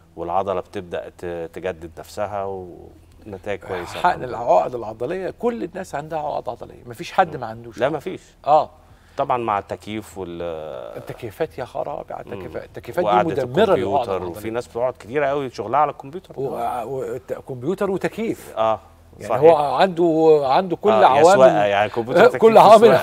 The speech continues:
Speaker 1: وسواقة.
Speaker 2: <laughs> كل عوامل
Speaker 1: ولما
Speaker 2: الضمان.
Speaker 1: يروح يتفرج على التلفزيون، فهو كده كده.
Speaker 2: ما هو حياة الناس بقت
Speaker 1: آه.
Speaker 2: كلها على كراسي.
Speaker 1: sedentary life اللي
Speaker 2: آه،
Speaker 1: احنا
Speaker 2: الكراسي.
Speaker 1: بن-، مم، صحيح.
Speaker 2: ال-، ال-، ال-، البي ار بي أو الأساليب الحديثة والبلوروثيرابي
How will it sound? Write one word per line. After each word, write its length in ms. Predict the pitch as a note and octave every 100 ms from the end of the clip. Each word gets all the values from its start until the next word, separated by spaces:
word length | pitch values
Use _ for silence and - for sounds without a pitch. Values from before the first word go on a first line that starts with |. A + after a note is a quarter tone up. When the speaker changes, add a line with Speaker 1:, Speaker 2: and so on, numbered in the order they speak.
| A#3
Speaker 1:
وسواقة. 300 | F#3+ - -
Speaker 2:
<laughs> 40 | -
كل 200 | G#3+ A3
عوامل 720 | C3+ D#3+ A#3 A#3 F3 D#3 C#3+
Speaker 1:
ولما 180 | A2+
Speaker 2:
الضمان. 240 | A#2 A#2+ A3
Speaker 1:
يروح 280 | B2+ B2+ B2
يتفرج 280 | - B2
على 80 | A#2
التلفزيون، 500 | - A2+ A2 G#2 G#2+
فهو 360 | F#2+ G#2 G2+ G#2
كده 220 | A#2 A2+
كده. 260 | - A#2 B2 _ - -
Speaker 2:
ما 80 | -
هو 40 |
حياة 280 | - A#2+ D3+ D#3+
الناس 260 | A#2+ D3+
بقت 200 | - A2+ - -
Speaker 1:
آه. 440 | A2 G#2+ G#2 G#2+ A2
Speaker 2:
كلها 240 | D3+ D3+
على 200 | B2+ B2+
كراسي. 440 | A2+ B2+ B2+ - G2
Speaker 1:
sedentary 260 | A2+ A#2
life 480 | G#2 F#2+ G2 F#2 -
اللي 120 | G2
Speaker 2:
آه، 80 | F3
Speaker 1:
احنا 200 | - E2+
Speaker 2:
الكراسي. 520 | D3+ F#3 A3+ - -
Speaker 1:
بن-، 60 | -
مم، 80 | D#2+ D2+ _
صحيح. 320 | - - - - _ C#3+
Speaker 2:
ال-، 220 | C#3 -
ال-، 280 | C#3 C3+ C#3+
ال-، 280 | B2+ E2+ - -
البي 300 | A#2+ G#3+ C4+
ار 120 | -
بي 160 | C#3+ B2
أو 180 | B2+ B2
الأساليب 580 | - A2 - A#2 E3
الحديثة 520 | F#3+ - G#2 A#2 A#2 A#2
والبلوروثيرابي 800 | G#2+ C3+ G#3 G#3+ - E3 A2+